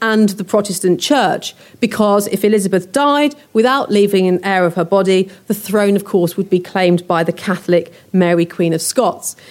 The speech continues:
In other words, only the breath of Elizabeth, only Elizabeth being alive, prevented the end of, uh, the Protestant Church in England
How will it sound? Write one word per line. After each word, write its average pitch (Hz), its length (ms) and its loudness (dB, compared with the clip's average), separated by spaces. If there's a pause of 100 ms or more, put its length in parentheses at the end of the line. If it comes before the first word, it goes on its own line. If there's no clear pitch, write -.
(140)
In 247 120 4
other 262 220 4
words, 220 380 2 (100)
only 285 380 4
the 226 100 2
breath 262 380 0
of 233 80 0
Elizabeth, 190 600 2
only 240 520 2
Elizabeth 208 560 2
being 190 240 2
alive, 190 500 2 (240)
prevented 214 800 2 (300)
the 208 160 2
end 208 340 2 (140)
of, 180 280 2 (140)
uh, 175 280 0 (120)
the - 80 -2
Protestant 185 720 -2
Church 269 420 0
in 233 60 4
England 196 540 2